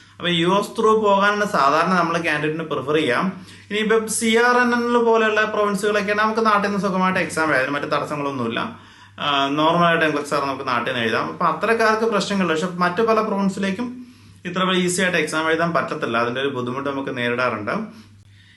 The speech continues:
എൻ എൻ എസിന്റെയോ കനേഡിയൻ നഴ്സിംഗ് രജിസ്ട്രേഷന്റെ ഒരു വെരിഫിക്കേഷനുമായി ബന്ധപ്പെട്ട് നിങ്ങൾക്ക് എന്തെങ്കിലും സംശയങ്ങളുണ്ടെങ്കിൽ ഞങ്ങളെ con-, ഞങ്ങളെ കോൺടാക്ട് ചെയ്യാം.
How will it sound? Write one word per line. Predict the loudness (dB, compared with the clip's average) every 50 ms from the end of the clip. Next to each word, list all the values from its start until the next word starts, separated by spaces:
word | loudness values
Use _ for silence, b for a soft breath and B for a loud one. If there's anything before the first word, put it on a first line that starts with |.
| B B B -4
എൻ | -2 0 0
എൻ | 2 2 0
എസിന്റെയോ | 0 0 0 0 0 0 0 0 2 2 0 0
കനേഡിയൻ | 0 0 0 0 0 0 0 0 2
നഴ്സിംഗ് | 2 2 0 0 0 -2 -2 0 0
രജിസ്ട്രേഷന്റെ | 0 -2 -2 -6 -6 -4 -4 -6 -6 -6 -6 -6 -4
ഒരു | -4 -2
വെരിഫിക്കേഷനുമായി | -2 -2 -2 -4 -4 -6 -10 -8 -6 -6 -6 -6 -6 -8 -6 -4
ബന്ധപ്പെട്ട് | -4 -4 -4 -6 -8 -8 -10
നിങ്ങൾക്ക് | -10 -8 -8 -8 -6 -6
എന്തെങ്കിലും | -4 -4 -4 -6 -6 -8
സംശയങ്ങളുണ്ടെങ്കിൽ | -6 -6 -6 -6 -6 -6 -8 -8 -8 -6 -6 -6 -6 -4 -4
ഞങ്ങളെ | -4 -4 -6 -6
con-, | -6 -6 -8 -8 -8
ഞങ്ങളെ | -8 -8 -6 -6 -8
കോൺടാക്ട് | -8 -8 -8 -8 -8 -8 -8 -10 -10
ചെയ്യാം. | -8 -6 -6 -4 -4 -4 -6 -8